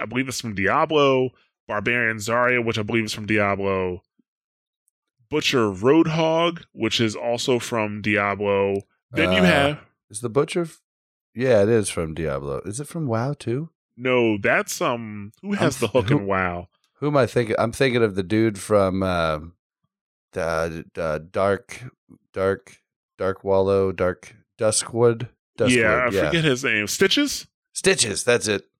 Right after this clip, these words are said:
Speaker 1: Stitches, yeah. So, yeah, it's not Stitches.
Speaker 2: Ah.
Speaker 1: And Totally Drunk just corrected me. Blackhand is from Warcraft. I don't know.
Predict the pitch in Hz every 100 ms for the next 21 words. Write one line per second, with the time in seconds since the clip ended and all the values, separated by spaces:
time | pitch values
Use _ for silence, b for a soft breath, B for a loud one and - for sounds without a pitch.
0 | - - 151 110 95 113 90 80 - 113
1 | 107 95 95 120 117 110 107 107 104 101
2 | 95 _ _ _ 131 120 113 101 107 101
3 | 104 - 104 98 101 98 98 101 101 104
4 | 92 92 90 98 92 - 95 85 85 82
5 | _ _ _ 98 90 85 - 90 85 87
6 | - - _ _ - 87 85 87 87